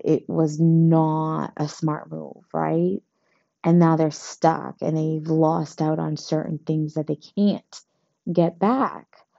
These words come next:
But now they're dealing with a similar situation with another person, or somehow, some way, the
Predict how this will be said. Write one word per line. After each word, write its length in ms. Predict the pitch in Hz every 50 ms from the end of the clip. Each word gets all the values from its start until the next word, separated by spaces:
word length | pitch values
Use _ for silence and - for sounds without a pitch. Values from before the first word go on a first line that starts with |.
| _ _ _ - - - - -
But 200 | - 180 185 175
now 420 | 165 190 202 226 262 254 233 214 196
they're 160 | 180 190 185
dealing 440 | 170 196 185 180 180 180 180 180 180
with 160 | 180 175 175
a 60 | 180
similar 600 | 170 - - - - 190 185 185 185 185 185 185 175
situation 800 | 175 - 185 175 - 185 185 180 185 185 175 170 - 180 180 175
with 200 | 180 180 175 185
another 440 | 185 185 185 185 196 214 214 254
person, 840 | - - - 175 175 170 165 - - 196 - - 208 202 190 175 - _ - - - - _ -
or 540 | 202 202 185 180 175 175 175 175 175 170 - _ _ _ _ _ _ _ _ _ _ -
somehow, 460 | - 208 202 202 190 190 202 185 180
some 320 | 175 - - 180 175 175
way, 260 | 175 180 185 196 196
the 160 | 180 170 165